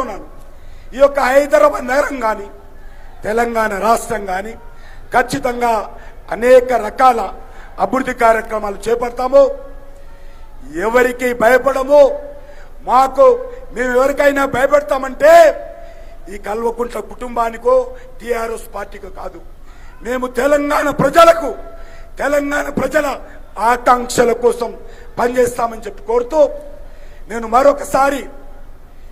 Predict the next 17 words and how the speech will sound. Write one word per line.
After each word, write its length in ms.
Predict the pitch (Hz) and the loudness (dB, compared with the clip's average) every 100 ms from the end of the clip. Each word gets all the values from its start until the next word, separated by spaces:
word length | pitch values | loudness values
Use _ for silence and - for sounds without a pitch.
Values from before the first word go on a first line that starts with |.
| - - - - | -18 -18 -8 0
తెలంగాణ 480 | 269 269 269 269 269 - | 2 2 2 4 4 6
ప్రజల 280 | 254 302 285 277 | 6 8 6 6
తరఫున, 300 | 254 254 262 233 - - - - - - - - - - - - - - 247 | 2 2 0 0 -2 -12 -16 -16 -16 -16 -16 -16 -16 -16 -18 -18 -18 -4 2
తెలంగాణ 460 | 285 277 269 269 262 247 | 2 4 2 0 2 0
యొక్క 180 | - 269 247 - - - - - | 4 2 2 -4 -14 -18 -2 2
సమాజం 480 | 247 302 - 320 311 | 6 8 8 4 2
తరఫున, 300 | 254 - 202 - - - - - - - - - - 226 | -2 -2 -10 -12 -16 -18 -18 -18 -18 -18 -18 -18 -12 -10
నేను 280 | 254 233 220 - - - - | -6 -6 -6 -10 -16 -10 0
తెలంగాణ 420 | 277 285 269 269 254 | 4 4 4 4 6
రైతుల 320 | 277 302 302 294 | 6 8 6 6
తరఫున 300 | - 208 233 190 - - - - - - - 220 | 2 0 -2 -4 -6 -14 -16 -16 -16 -18 -4 4
నరేంద్ర 300 | 247 247 233 | 6 4 2
మోడీ 180 | 220 226 | 0 0
గారికి 340 | 220 220 214 214 185 - - - - | 0 0 -2 -8 -8 -16 -18 -12 -4
మనస్ఫూర్తిగా 920 | 233 240 - 294 311 311 311 330 311 269 170 - - - - - - - - - - | -2 -2 0 6 6 6 4 6 8 8 4 -8 -14 -16 -16 -16 -16 -16 -18 -18 -18
స్వాగతం 520 | - 233 277 277 277 254 | 0 4 6 6 4 2
పలుకుతా 340 | 247 240 233 | 0 -2 -2